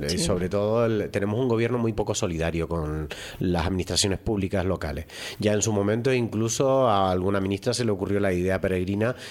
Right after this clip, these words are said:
Speaker 1: de que la mitad de los ahorros de los consistorios locales de España pasaran al ministerio a cambio de poder usar el resto de forma libre y así el déficit público estatal generado por las derechas y las izquierdas, eh, es, fuera mitigado por el ahorro local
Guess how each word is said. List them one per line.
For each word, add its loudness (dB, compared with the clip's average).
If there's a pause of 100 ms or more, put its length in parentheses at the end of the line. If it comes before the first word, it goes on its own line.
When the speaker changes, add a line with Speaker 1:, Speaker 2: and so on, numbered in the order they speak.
(140)
Speaker 1:
de 2
que 0
la 0
mitad 0
de 2
los 2
ahorros 0
de -2
los -2
consistorios 0
locales 0
de -2
España -2 (300)
pasaran 2
al 2
ministerio 0
a 2
cambio 0
de 2
poder 0
usar 0
el 2
resto -2 (300)
de 0
forma 2
libre 0 (200)
y 2
así 2
el 4
déficit -2
público 0
estatal 0 (200)
generado 2
por 0
las 0
derechas 0
y 0
las 0
izquierdas, 0 (380)
eh, 2
es, 2
fuera 2
mitigado 2
por 2
el 2
ahorro 4
local 2